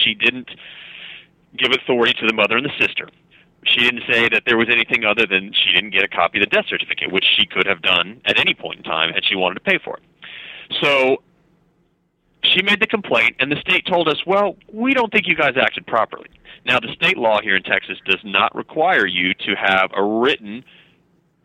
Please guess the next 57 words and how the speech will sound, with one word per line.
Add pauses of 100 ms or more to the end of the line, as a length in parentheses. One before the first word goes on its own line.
(180)
uh, (800)
authoriz-,
a
transfer
of
the
authorization
of
to (240)
the
right
to
control
disposition. (400)
Is
it
a
good
idea?
Yeah,
it's
a
really
good
idea
to
do
it. (420)
But
that
wasn't
even
the
issue. (120)
She
never
disputed
that. (300)
But
the
state
just
didn't
like
the
way
we
did
it,
and
they
think
that
we
broke
the
law.